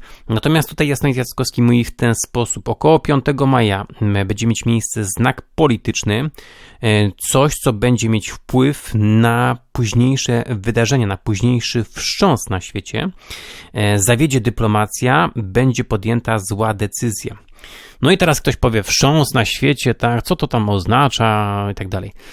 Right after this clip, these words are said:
Ale ja wam powiem taką rzecz, że Jasnowic Jackowski we wcześniejszej przepowiedni, gdyby to łączyć praktycznie te wizje, przepowiednie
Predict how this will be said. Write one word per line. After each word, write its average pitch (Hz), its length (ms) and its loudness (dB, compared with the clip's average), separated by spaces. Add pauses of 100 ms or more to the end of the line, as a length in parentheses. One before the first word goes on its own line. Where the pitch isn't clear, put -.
(280)
Ale 139 380 4
ja 110 240 2
wam 110 160 -4
powiem 104 300 0
taką 107 300 -4
rzecz, 107 280 -2
że 107 80 0
Jasnowic 104 460 -2
Jackowski 107 720 -4 (360)
we 104 220 0
wcześniejszej 127 760 0
przepowiedni, 104 600 -2
gdyby 104 240 -2
to 110 120 0
łączyć 117 380 2
praktycznie 107 500 -4
te 104 160 -2
wizje, 117 280 -2
przepowiednie 107 800 -2